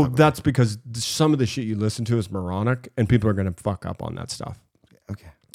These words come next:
Speaker 2: Okay. Anyway, is there money laundering taking place? That's Doug's question. Are there shifting of assets to support terrorists?
Speaker 1: Oh.
Speaker 2: Is it state money?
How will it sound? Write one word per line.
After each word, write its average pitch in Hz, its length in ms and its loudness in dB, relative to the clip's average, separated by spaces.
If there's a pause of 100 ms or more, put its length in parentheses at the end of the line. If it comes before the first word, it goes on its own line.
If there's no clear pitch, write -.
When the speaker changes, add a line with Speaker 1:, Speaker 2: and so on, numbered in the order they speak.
Speaker 2:
Okay. - 220 2 (400)
Anyway, 113 320 6 (580)
is 123 280 6
there 127 120 6
money 101 280 2
laundering 92 420 -2
taking 90 320 -2
place? 113 300 2
That's - 220 -4
Doug's 90 240 -2
question. 120 480 0 (1040)
Are 131 200 10
there 127 200 6
shifting 139 640 2
of 107 240 -4
assets 135 760 -2 (180)
to 123 100 6
support 120 540 4
terrorists? 160 800 0 (180)
Speaker 1:
Oh. 82 800 2
Speaker 2:
Is 143 240 6
it 147 180 4
state 185 560 4
money? 101 300 -2